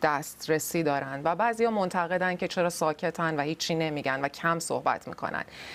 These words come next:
به غیر از همه اینا، نکته پایانی این که من با همکاران، اه، ترکیه‌ایمون صحبت می‌کردم. ازشون می‌پرسیدم که اونها یا خبر دارن که در ایران چی داره می‌گذره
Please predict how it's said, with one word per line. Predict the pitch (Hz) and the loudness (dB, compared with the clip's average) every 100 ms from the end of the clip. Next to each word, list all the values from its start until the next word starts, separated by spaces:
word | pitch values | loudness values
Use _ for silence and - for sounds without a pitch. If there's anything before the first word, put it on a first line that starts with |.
| - - | -16 2
به | 302 | 4
غیر | 320 | 4
از | 277 269 | 2 2
همه | 220 208 240 | 0 2 2
اینا، | 214 208 | 2 2
نکته | 220 190 - 220 | 2 0 0 0
پایانی | 202 185 180 185 | 2 2 2 0
این | 202 | -2
که | 233 | 0
من | 190 | 0
با | 185 | 0
همکاران، | 180 175 165 - 175 160 165 175 | 0 0 0 0 0 2 2 2
اه، | 185 175 175 - 139 151 151 151 147 | 0 2 0 0 -2 0 0 0 -2
ترکیه‌ایمون | - 175 165 - 170 170 202 165 151 | 2 2 2 0 0 2 2 0 -2
صحبت | - 147 147 147 151 | -2 -2 0 -4 -4
می‌کردم. | 147 160 139 135 139 | -8 -4 -4 -2 -4
ازشون | 147 170 180 180 | -2 -2 -2 -2
می‌پرسیدم | 180 185 170 - 165 165 165 | -2 -2 -2 0 0 0 -2
که | 175 160 - - - | -2 -2 -6 -18 -4
اونها | 190 185 202 | 0 2 2
یا | 202 | 2
خبر | 208 170 165 170 175 | 0 0 2 2 2
دارن | 165 185 196 190 180 | 2 4 4 0 0
که | 190 | 0
در | 165 160 | 0 2
ایران | 160 160 165 | 2 2 2
چی | 165 - 190 | -2 -2 2
داره | 170 160 | 2 2
می‌گذره | 160 160 160 151 147 | 0 -2 0 0 2